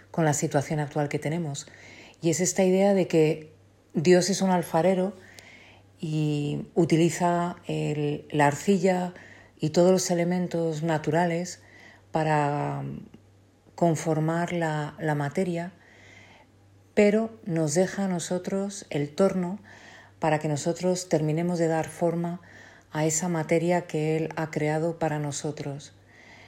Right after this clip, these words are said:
Entonces, la situación que tenemos en estos momentos a nivel global y colectivo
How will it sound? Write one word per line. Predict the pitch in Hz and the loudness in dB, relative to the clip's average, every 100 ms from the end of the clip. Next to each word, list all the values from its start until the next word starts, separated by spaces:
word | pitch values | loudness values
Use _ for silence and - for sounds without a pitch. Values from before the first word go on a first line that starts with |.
| - | -8
Entonces, | 156 160 190 - - - | -2 0 2 0 -4 -2
la | 165 | 0
situación | 175 175 151 185 | 0 -2 0 0
que | 208 | 0
tenemos | 202 185 175 170 | 0 -2 -2 -4
en | 170 | -6
estos | 160 165 | -6 -6
momentos | 160 156 165 170 175 - - - - - - | -4 -2 -2 -4 -6 -6 -14 -20 -20 -20 -10
a | - | -2
nivel | 151 151 170 | 0 4 4
global | 165 160 160 170 170 | 4 4 4 4 4
y | |
colectivo | 156 156 151 151 196 170 208 | 2 0 0 0 0 0 -4